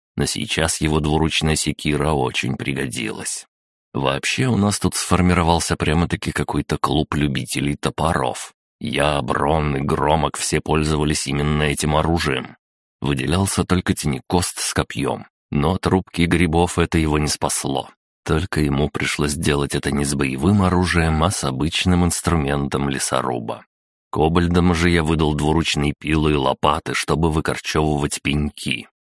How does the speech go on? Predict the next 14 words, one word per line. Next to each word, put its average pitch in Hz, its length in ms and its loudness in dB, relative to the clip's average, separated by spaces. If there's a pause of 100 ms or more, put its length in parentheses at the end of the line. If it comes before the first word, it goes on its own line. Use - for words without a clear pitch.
(260)
В - 80 0
общем, 104 380 2
избавленно 92 680 4
от 85 140 -2
необходимости 78 680 0
принимать 71 460 0
участие - 580 -2
в 64 60 -2
этом 67 220 -4
спонтанном 69 760 0
грибоповале 71 840 0
были 90 300 0
только 80 380 -2
девчонки. - 840 -6